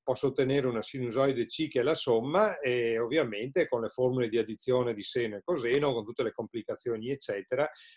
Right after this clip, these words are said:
eh, che dovrebbero essere a voi ben note. Se invece sommo due fasori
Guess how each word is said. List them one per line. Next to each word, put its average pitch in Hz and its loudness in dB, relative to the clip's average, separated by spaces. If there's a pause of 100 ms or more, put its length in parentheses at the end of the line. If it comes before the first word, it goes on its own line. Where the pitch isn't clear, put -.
eh, 117 -6
che 107 -2
dovrebbero 107 -2
essere 104 -2
a 95 -4
voi 104 -4
ben 156 0
note. 127 0 (260)
Se - -4
invece 139 4
sommo 143 6
due 123 4
fasori 139 4